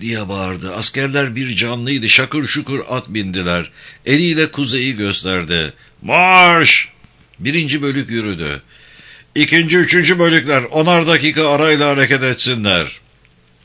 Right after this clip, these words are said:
Atlar başlarını sallıyor, tepiniyorlardı. Askerler telaş içinde son hazırlıklarını bitirmeye çalışıyorlardı.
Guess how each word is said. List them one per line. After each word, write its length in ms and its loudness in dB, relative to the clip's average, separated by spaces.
Atlar 420 0
başlarını 520 -2
sallıyor, 500 -2
tepiniyorlardı. 1040 -6
Askerler 600 -2
telaş 460 -4
içinde 360 -4
son 200 -4
hazırlıklarını 880 -6
bitirmeye 520 -4
çalışıyorlardı. 1080 -6